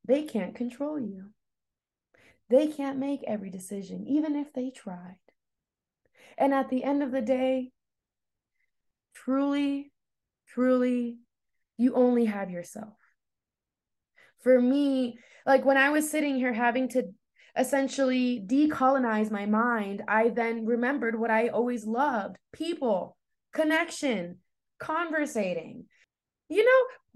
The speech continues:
part of the book that I was reading, this is what they tell you to say when you wake up every morning, and I have, and oh my goodness, does it change the way you say that you are awake, that you see the sun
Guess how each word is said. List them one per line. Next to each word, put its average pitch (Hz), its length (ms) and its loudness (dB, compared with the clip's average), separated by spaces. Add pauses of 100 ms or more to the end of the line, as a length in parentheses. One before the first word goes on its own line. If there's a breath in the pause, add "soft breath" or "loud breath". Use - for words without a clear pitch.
(100)
part 440 200 8
of 453 160 8
the 453 60 -12
book 392 280 2
that 440 120 4
I 320 160 6
was 240 200 4
reading, 262 380 0
this 370 220 -4
is 440 120 2
what 392 160 -2
they 349 140 -2
tell 339 220 2
you 311 140 -4
to 285 80 0
say 254 500 0 (100)
when 254 160 4
you 269 120 2
wake 262 220 2
up - 260 2
every 294 280 0
morning, 254 440 2
and 247 100 -2
I 247 120 0
have, 233 380 2
and 220 200 -2
oh 320 140 -2
my 330 200 -2
goodness, 233 340 0
does 233 160 2
it 233 140 -2
change 254 300 0
the 226 100 0
way - 100 -10 (240 loud breath)
you 262 140 2
say 302 220 0
that 262 160 4
you 220 140 4
are 185 120 4
awake, 202 600 -2 (480 soft breath)
that 233 160 2
you 240 80 2
see 226 200 -2
the 208 120 -2
sun 226 580 -2